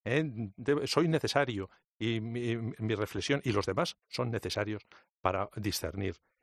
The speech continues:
Eh, entonces, eh, primero hay que creérselo. Después, yo también diría muy claramente, hay que perder los miedos. Hay que perder los miedos. Eh, a veces estamos como eso, reservones, ¿no? Decir, "Bueno, vamos a ver, eh, a ver cómo va, y si me va, veo que va, pues ya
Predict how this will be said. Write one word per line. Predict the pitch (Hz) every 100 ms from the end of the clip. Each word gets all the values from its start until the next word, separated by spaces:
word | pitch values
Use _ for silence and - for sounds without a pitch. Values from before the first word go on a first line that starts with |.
| _ -
Eh, | 104 110
entonces, | 107 101 113 123 -
eh, | 120
primero | - 113 143
hay | 123
que |
creérselo. | 104 95 92 90 -
Después, | - - 185 175 - _ _ _
yo | 135
también | 139 113 110
diría | 98 92 98
muy | 107
claramente, | 135 107 95 90 95 - -
hay | 139
que | 127
perder | 98 104 123
los | 95
miedos. | 95 78 - - - _ _ _ _ -
Hay | 160
que | 180
perder | - 170 170
los | 160 -
miedos. | 190 139 - - _ _ _ _ _ _ -
Eh, |
a | -
veces | 135
estamos | - 156
como | - 107 110
eso, | 117 104 -
reservones, | 107 104 - 95 92 117 90 - - - -
¿no? | - -
Decir, | 165 151 139
"Bueno, | - - -
vamos | - 175
a | 180
ver, | 107 104 98 165 151 - -
eh, | - 175 185
a |
ver | 175 196
cómo | - 180 175
va, | 170 170 - -
y | 160
si | 139 156
me | 156 156 156
va, | 147 202
veo | 185 202
que | 185
va, | 175
pues | 190 131 -
ya | 156